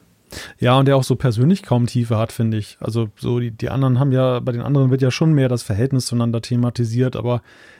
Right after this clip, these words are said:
er bleibt eigentlich immer so auf der eindimensionalen Distanz zu den verschiedenen Charakteren. Und das, das sorgt vielleicht auch so für diesen Effekt,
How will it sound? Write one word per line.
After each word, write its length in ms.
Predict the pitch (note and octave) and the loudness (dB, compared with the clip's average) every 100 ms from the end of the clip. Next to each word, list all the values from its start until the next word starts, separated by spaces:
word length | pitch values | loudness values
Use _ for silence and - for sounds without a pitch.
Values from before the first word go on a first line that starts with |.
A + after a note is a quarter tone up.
| - | -8
er 140 | B2+ | -6
bleibt 300 | A#2+ C3+ D3+ | 0 0 0
eigentlich 240 | C3 C#3 C3 | 0 0 2
immer 180 | C3 B2 | 2 2
so 640 | B2+ C3 C3 C3 D3 - _ _ | 2 4 4 2 -4 -12 _ _
auf 240 | C3 C3 - | -4 -4 0
der 500 | C3+ C3 B2+ B2+ B2 C3+ - - - | 0 2 2 0 -2 -6 -12 -16 -6
eindimensionalen 880 | C#3 D3 C#3 C3 B2+ B2+ C3 C3+ | 0 2 4 4 2 2 2 0
Distanz 600 | B2+ B2+ - C3 B2+ A2+ | 0 0 0 2 0 -2
zu 120 | - A2 | -2 0
den 120 | A2 | 0
verschiedenen 720 | A#2 - B2 A#2 A2 G#2 G#2 | -2 0 2 2 2 -2 -4
Charakteren. 840 | - A#2+ A2 - A#2+ G#2+ G#2 G#2 - - | -2 -2 0 0 0 0 0 -4 -8 -6
Und 180 | A2+ | 0
das, 260 | - - - | 0 -2 0
das 180 | A#2+ - | 0 2
sorgt 200 | B2 - | 2 2
vielleicht 200 | A#2+ - | 0 0
auch 120 | A#2 | -4
so 160 | - G#2+ | -2 -4
für 140 | A2+ | -2
diesen 220 | G#2+ G2+ | -4 -4
Effekt, 460 | A2 - B2 - | -4 0 0 -2